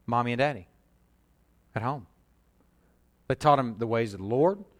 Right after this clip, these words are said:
They taught them how to read and write, if they knew how to read and write. They taught them a skill and a craft, and all that kind of stuff took place at home. Now, there's not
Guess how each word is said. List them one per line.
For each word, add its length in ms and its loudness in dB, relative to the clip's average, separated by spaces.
They 80 -2
taught 160 4
them 100 -4
how 120 -2
to 60 -4
read 240 -6
and 80 -10
write, 380 2
if 320 -8
they 220 2
knew 140 -2
how 100 0
to 80 -6
read 200 -6
and 80 -10
write. 280 -8
They 100 0
taught 240 2
them 200 -2
a 80 -8
skill 560 2
and 120 -6
a 60 -6
craft, 680 2
and 160 -2
all 220 8
that 300 2
kind 180 0
of 80 -6
stuff 340 -2
took 280 -6
place 640 2
at 100 -6
home. 340 -6
Now, 80 -2
there's 140 -6
not 340 2